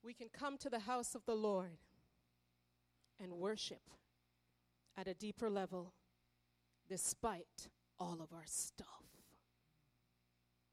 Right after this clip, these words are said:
Job did not understand why he was going through all he did. Yet Job trusted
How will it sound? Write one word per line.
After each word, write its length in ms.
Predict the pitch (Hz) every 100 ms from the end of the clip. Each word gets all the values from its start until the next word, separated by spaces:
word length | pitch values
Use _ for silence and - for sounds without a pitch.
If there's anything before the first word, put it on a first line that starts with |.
| _ _ _ _ _ _ _ _ _ _ _ _ 190
Job 300 | 240 320 320 240
did 140 | 302
not 180 | 294 294
understand 640 | 285 277 262 - 262 254 220 214
why 460 | 294 294 285 254 247 -
he 80 | 254
was 160 | 226
going 300 | - 262 262 247
through 260 | - 277 262
all 220 | 277 262 240
he 140 | 269
did. 300 | 208 226 196 - _ _ _ _ _ _ _ _ _ _ _ _ _ _ _ _ _ _ _ - _ _ _ _
Yet 240 | 208 233 214
Job 540 | - 302 320 330 330 302 - _ _ - - -
trusted 600 | 339 339 330 - - 269